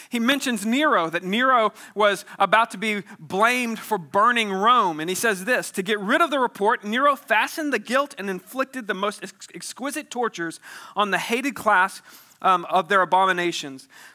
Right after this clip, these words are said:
called Christians by the populace." Christus, or Christ, from whom the name had its origin, suffered the extreme penalty under the reign of Tiberius at the hands of one of our procurators,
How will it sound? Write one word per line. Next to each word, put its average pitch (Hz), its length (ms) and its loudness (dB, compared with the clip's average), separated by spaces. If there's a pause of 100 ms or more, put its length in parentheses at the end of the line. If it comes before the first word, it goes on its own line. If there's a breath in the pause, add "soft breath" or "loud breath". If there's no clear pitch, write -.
called 190 360 2
Christians 247 560 -8
by 196 140 4
the 180 80 -4
populace." 156 640 -2 (580 soft breath)
Christus, - 640 -4 (100)
or 165 100 -14
Christ, 202 560 -2 (140 soft breath)
from 214 220 -2
whom 240 180 0
the 214 80 4
name 226 240 2
had 220 180 2
its 190 140 -10
origin, 196 480 0 (180 loud breath)
suffered 247 500 -2
the 196 100 -6
extreme 254 520 -4
penalty 202 420 -4
under 185 200 -2
the 180 80 -2
reign 185 280 0
of 220 120 -8
Tiberius 175 640 0
at 160 100 -12
the 156 100 -4
hands 185 440 -4
of 165 140 -8
one 180 100 -2
of 170 80 -2
our 165 140 2
procurators, 160 920 -4